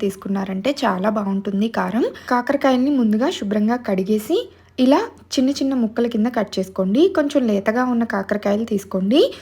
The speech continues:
ఈ కాకరకాయల పైన చెక్కు తీయటం అనేది మీ ఇష్టం అండి. నేనైతే చెక్కు తీయకుండా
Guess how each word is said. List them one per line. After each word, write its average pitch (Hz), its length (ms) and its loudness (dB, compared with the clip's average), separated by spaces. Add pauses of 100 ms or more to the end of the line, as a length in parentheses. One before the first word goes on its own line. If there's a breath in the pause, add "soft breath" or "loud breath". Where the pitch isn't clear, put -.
(100)
ఈ - 20 -2 (120)
కాకరకాయల 262 640 0
పైన 220 220 2 (100)
చెక్కు 226 320 -2
తీయటం 233 360 2
అనేది 220 300 2 (180)
మీ 220 80 2 (100)
ఇష్టం 214 280 -2
అండి. 220 200 2 (220)
నేనైతే 240 480 2
చెక్కు - 300 -2
తీయకుండా 226 360 0